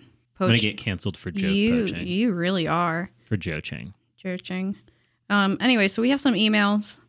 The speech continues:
Speaker 1: Cool.
Speaker 2: Which this episode isn't coming out for, like, what, two or three weeks? So
Speaker 1: Who knows?
Speaker 2: who knows?
Speaker 1: I could put it out on Monday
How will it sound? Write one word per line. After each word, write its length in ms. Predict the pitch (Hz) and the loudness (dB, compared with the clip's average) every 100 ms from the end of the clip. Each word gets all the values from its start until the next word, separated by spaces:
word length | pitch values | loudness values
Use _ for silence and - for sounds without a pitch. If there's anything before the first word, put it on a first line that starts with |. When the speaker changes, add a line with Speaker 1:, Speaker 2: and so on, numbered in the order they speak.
| - | 0
Speaker 1:
Cool. 240 | 123 156 - _ _ _ - | 2 2 0 _ _ _ -6
Speaker 2:
Which 80 | 220 | -2
this 160 | 233 240 | 2 2
episode 480 | - 220 208 185 | 0 -4 -2 0
isn't 180 | 180 226 | 0 -2
coming 280 | - 175 170 | -2 -2 0
out 140 | 170 | -4
for, 120 | - 170 | -4 -4
like, 340 | - - - _ _ _ - | -2 -6 -12 _ _ _ -8
what, 200 | 180 - | -6 -4
two 160 | - | -2
or 80 | 180 | -2
three 220 | 185 185 | 0 0
weeks? 560 | 185 190 208 - - - _ | 2 2 0 -2 -12 -14 _
So 540 | _ - 175 170 170 180 | _ -6 -2 0 -2 -4
Speaker 1:
Who 120 | 104 80 | -6 -8
knows? 360 | 78 78 - _ _ _ _ - | -8 -12 -14 _ _ _ _ 2
Speaker 2:
who 200 | 262 294 | 4 6
knows? 480 | 330 170 151 214 107 | 4 2 -2 -4 -2
Speaker 1:
I 80 | 156 | 0
could 180 | 185 | 0
put 140 | - 101 | 0 2
it 100 | 104 | 4
out 200 | 120 123 | 2 2
on 100 | 139 | -2
Monday 340 | 160 156 82 | 0 0 -2